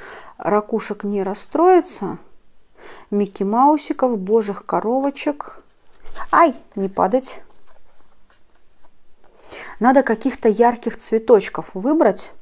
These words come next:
Давайте выберем, вот прям на нас смотрят цветочки в пару к бабочкам.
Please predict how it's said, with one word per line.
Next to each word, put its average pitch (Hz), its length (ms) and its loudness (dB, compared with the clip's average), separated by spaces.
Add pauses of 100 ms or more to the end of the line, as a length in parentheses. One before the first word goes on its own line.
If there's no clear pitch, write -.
Давайте 190 520 -4 (440)
выберем, 170 380 2
вот 170 160 -4
прям 175 200 -2
на 190 140 0
нас 185 260 -2
смотрят 208 640 -2 (1300)
цветочки 185 680 -8 (2000)
в - 160 -20
пару 226 300 2
к 208 60 -6
бабочкам. 220 800 -6